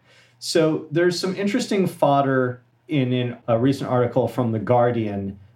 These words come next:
uh, and they were generous enough to provide us with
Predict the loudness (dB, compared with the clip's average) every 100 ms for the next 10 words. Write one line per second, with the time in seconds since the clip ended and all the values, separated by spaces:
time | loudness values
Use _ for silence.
0 | _ -6 -2 -2 -2 -2 -2 -2 -2 0
1 | 0 0 -2 -4 -4 -2 -2 -2 -8 -12
2 | -8 -2 0 2 2 -2 -4 -4 -2 0
3 | -2 -4